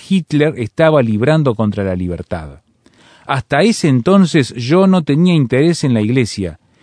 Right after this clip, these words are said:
pero ahora siento gran admiración y realmente me atrae la Iglesia, que tuvo el persistente coraje de luchar por la verdad espiritual y libertad moral. Me siento obligado a confesar que ahora admiro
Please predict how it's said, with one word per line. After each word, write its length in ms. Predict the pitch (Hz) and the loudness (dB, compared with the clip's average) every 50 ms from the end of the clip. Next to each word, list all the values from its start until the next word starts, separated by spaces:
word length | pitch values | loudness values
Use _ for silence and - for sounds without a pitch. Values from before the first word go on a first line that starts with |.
| _ _ _ _ | _ _ _ _
pero 220 | - 113 117 123 123 | -2 0 2 4 4
ahora 360 | 135 165 190 208 208 202 175 | 4 4 4 4 4 2 2
siento 540 | - - - 196 202 196 175 - 185 135 113 | 0 0 2 4 4 4 4 2 0 0 0
gran 280 | 113 151 185 202 196 | 0 2 2 4 4
admiración 680 | 180 151 135 131 131 120 127 120 110 - 180 180 170 165 - | 2 2 2 0 2 2 2 0 0 0 2 2 2 2 0
y 140 | 139 131 | -2 -2
realmente 760 | 123 131 151 151 156 165 185 208 196 156 127 - 165 175 175 - | 0 2 2 4 4 4 4 4 4 4 2 2 2 0 0 0
me 260 | 110 123 127 131 131 127 | -2 0 2 4 4 4
atrae 420 | 120 120 - 202 220 220 156 120 | 2 2 2 2 2 4 4 4
la 140 | 110 110 104 | 2 2 2
Iglesia, 580 | 101 101 98 98 90 - - 110 113 120 120 - _ _ _ _ _ _ - | 2 0 0 -2 -2 -4 -4 -2 -2 -2 -2 -6 _ _ _ _ _ _ -10
que 160 | - - 127 110 | -4 -4 -4 -4
tuvo 500 | - - 208 220 220 196 208 208 196 - | -2 0 0 0 2 4 2 2 2 0
el 180 | 147 135 131 131 | 0 -2 -2 0
persistente 920 | - 139 123 120 - 123 113 - _ - 226 226 226 214 - - 208 180 | 0 -2 -2 -2 -4 -6 -8 -6 _ 0 2 4 4 4 2 0 -4 -4
coraje 600 | - - 127 123 135 165 196 180 131 - - 113 | -4 -2 0 2 2 2 2 0 -2 -2 -2 -2
de 120 | 110 110 | 0 0
luchar 440 | 107 110 113 104 - - 185 180 160 | 0 0 -2 -2 0 2 2 2 0
por 220 | - - 123 110 110 | 0 -2 -2 -2 0
la 100 | 107 104 | 0 0
verdad 400 | 104 107 104 120 160 160 135 107 | 0 -2 -2 0 0 0 0 -2
espiritual 680 | 92 95 - - 110 113 123 - - 226 247 240 214 - | -6 -6 -4 -4 -2 -2 -2 0 2 2 2 2 0 -2
y 80 | 131 131 | -4 -2
libertad 560 | 123 123 117 117 113 113 - - 165 160 147 | 0 0 2 2 0 0 0 0 0 0 2
moral. 520 | 135 120 113 104 101 95 92 87 80 73 - _ _ _ _ _ _ _ _ _ | 0 0 0 0 0 -2 -2 -4 -8 -10 -14 _ _ _ _ _ _ _ _ _
Me 160 | - 123 135 | 0 0 0
siento 520 | 131 - - 214 226 220 208 180 - 160 135 | 0 0 2 4 4 4 4 4 4 2 2
obligado 540 | 127 123 135 156 175 185 202 202 170 123 110 | 4 2 2 2 2 4 4 4 4 4 2
a 60 | 104 | 0
confesar 600 | - 127 117 110 - 123 110 - - 170 143 120 | 2 0 0 2 0 -2 -2 0 0 0 0 0
que 160 | - - 120 | 0 0 2
ahora 340 | 131 180 214 226 208 190 180 - | 2 4 4 4 4 2 0 0
admiro 680 | 139 139 131 131 143 170 202 247 262 254 254 262 247 | -2 0 0 2 4 6 6 6 6 4 4 2 0